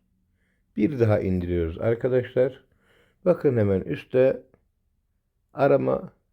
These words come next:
ve kapama tuşu var. Kapama tuşuna bastığımız anda işte kapat, yeniden başlat veya acil mod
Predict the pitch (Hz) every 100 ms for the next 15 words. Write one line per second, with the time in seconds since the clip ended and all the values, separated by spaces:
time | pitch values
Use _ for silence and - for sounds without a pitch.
0 | 160 156 - - _ - 165 165 120 -
1 | - 87 82 - _ _ _ _ _ _
2 | - 165 151 123 - 117 98 123 139 -
3 | 147 147 139 139 135 139 160 - _ _
4 | _ _ _ _ _ - 151 - 165 139
5 | 139 - - 160 160 143 120 104 95 92
6 | - 123 - _ _ _ _ - 135 117
7 | - 135 120 107 95 90 110